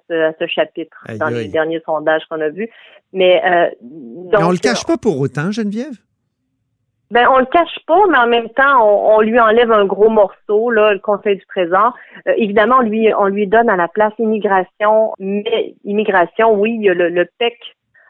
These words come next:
Speaker 1: euh, le Programme d'expérience québécoise, là, qui fait un
Speaker 2: Mhm.
Speaker 1: peu les manchettes ces derniers temps. Mais, euh, je n'ai jamais entendu parler Gaétan Barrette de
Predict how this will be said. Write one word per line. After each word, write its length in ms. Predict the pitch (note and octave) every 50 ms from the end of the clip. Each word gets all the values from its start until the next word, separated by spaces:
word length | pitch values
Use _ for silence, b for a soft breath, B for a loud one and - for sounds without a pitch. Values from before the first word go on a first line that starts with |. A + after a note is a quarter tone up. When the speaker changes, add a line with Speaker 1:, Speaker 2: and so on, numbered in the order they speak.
| b b
Speaker 1:
euh, 40 | F#3 F3+
le 100 | F3+ F3
Programme 340 | - G3 F#3 F#3+ G3 G#3
d'expérience 440 | G#3 F#3+ F3+ - - F3 F3+ F#3+ G3 -
québécoise, 500 | - F#3 E3+ E3 E3 - F#3+ G3 G3+ G3 F3+
là, 160 | F3 F#3 F3+
qui 220 | F3+ _ - - - -
fait 140 | - G3 F#3+
un 300 | F#3+ F3+ E3 D#3+ D#3+ G#3+
Speaker 2:
Mhm. 60 | B3 C4
Speaker 1:
peu 80 | G#3
les 120 | G3 F#3 F3+
manchettes 560 | F3 F3 E3 D#3+ E3 - - G#3+ G#3+ G#3 G#3 _ -
ces 100 | G3 F3+
derniers 400 | F3 F3 E3+ E3 E3+ E3 D#3+ _
temps. 180 | - G#3+ A3+ A#3+ b b b b b b b b
Mais, 320 | F#3+ F#3+ G3 F#3+ F#3+ F#3 -
euh, 320 | E3 E3 D#3+ D#3 D#3+ D#3+
je 60 | D#3+ -
n'ai 80 | - G#3
jamais 240 | A#3+ A#3+ A3 A3 A3+
entendu 480 | A3 G#3+ A3 G3+ G3 F#3 F#3+ G#3+ A#3
parler 380 | G#3+ - G3+ F3 E3+ F3+ F#3+ G3+
Gaétan 320 | F3+ F#3 E3 - F3+ F3+ F3
Barrette 400 | E3 E3 D#3 D3+ E3+ F#3+ F#3 F3
de 100 | E3+